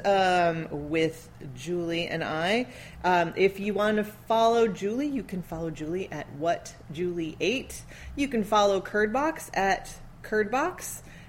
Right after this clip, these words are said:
and our store, Curds and Co, at Curds and Co. And, uh, feel free to give us a visit. Follow us on the podcast. You can subscribe now and get all the latest ones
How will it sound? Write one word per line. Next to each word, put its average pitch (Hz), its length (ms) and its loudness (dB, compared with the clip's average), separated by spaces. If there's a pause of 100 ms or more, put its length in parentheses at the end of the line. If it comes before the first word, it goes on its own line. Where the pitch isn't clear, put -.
(100)
and 185 440 2
our 175 180 4
store, 226 400 2
Curds 196 400 2
and 170 360 0
Co, 233 400 2
at - 240 -4
Curds 170 300 -4
and 175 120 -6
Co. 185 380 2 (500)
And, 190 440 6
uh, 180 480 8 (580)
feel 294 160 0
free 320 220 4
to 285 100 4
give 269 180 4
us 269 140 -2
a 240 80 -2
visit. 262 500 4
Follow 240 540 4
us 262 340 0 (120)
on 208 720 4 (720)
the 180 60 0
podcast. 226 640 2
You 196 140 0
can 165 220 -2
subscribe 220 680 0
now 269 460 0
and 185 320 0
get 196 240 2
all 190 240 4
the 196 80 0
latest 190 400 0
ones 208 500 -2